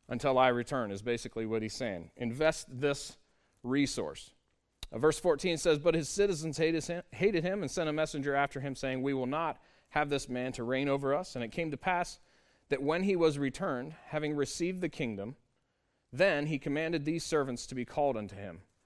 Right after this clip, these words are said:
to whom he had given the money, that he might know how much every man had gained by trading. Then came the first, saying, 'Lord, thy pound hath gained ten pounds.' And he said unto him, 'Well, thou good servant, because thou hast been faithful in very little,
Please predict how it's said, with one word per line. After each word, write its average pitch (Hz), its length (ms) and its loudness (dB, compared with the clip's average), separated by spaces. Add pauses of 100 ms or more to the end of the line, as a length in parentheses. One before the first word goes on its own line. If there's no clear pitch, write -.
(180)
to 131 120 -8
whom 170 180 0
he 170 140 -2
had 143 180 0
given 127 240 0
the 131 80 0
money, 139 320 -4 (680)
that 143 160 4
he 160 140 0
might 156 240 2
know 156 380 4
how 156 260 0
much 175 320 -2
every 175 240 0
man 143 240 0
had 165 220 -6
gained 113 320 -4
by 117 140 0
trading. 98 420 -4 (920)
Then 165 360 0
came 165 200 0
the 175 80 -2
first, 113 400 -2
saying, 131 320 -2
'Lord, 156 300 4
thy 143 160 4
pound 139 480 0 (340)
hath 139 220 2
gained 139 260 2
ten 123 240 -2
pounds.' - 480 -12 (540)
And 127 100 -2
he 139 60 2
said 147 240 2
unto 135 140 -2
him, 131 160 -2
'Well, 151 320 2
thou 135 180 4
good 147 260 -2
servant, 104 460 -2
because 127 260 -4
thou 135 140 -2
hast 131 200 -4
been 120 140 -6
faithful 131 440 -2
in 123 60 0
very 123 220 4
little, 135 320 0